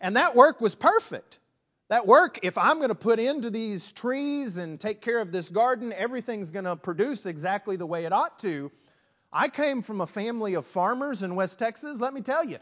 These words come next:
you can work by the sweat of your brow, but it doesn't always mean that the crops are going to come in. We may have some,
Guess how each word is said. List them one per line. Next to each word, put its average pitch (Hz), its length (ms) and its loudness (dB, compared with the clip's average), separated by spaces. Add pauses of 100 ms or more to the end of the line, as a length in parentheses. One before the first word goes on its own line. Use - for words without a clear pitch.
(160)
you 214 160 -2
can 220 160 -2
work 214 320 6
by 208 120 4
the 196 60 -2
sweat 226 300 0
of 185 100 -4
your 175 120 0
brow, 233 680 0 (880)
but 165 100 -8
it 165 80 -6
doesn't 254 320 4
always 247 380 4
mean 254 220 -2
that 220 100 -6
the - 60 -8
crops 226 400 -4
are 180 80 -4
going 196 220 -4
to 180 60 -6
come 196 280 -6
in. 262 280 -12 (120)
We - 120 -2
may 214 140 0
have 202 220 -2
some, 185 340 -2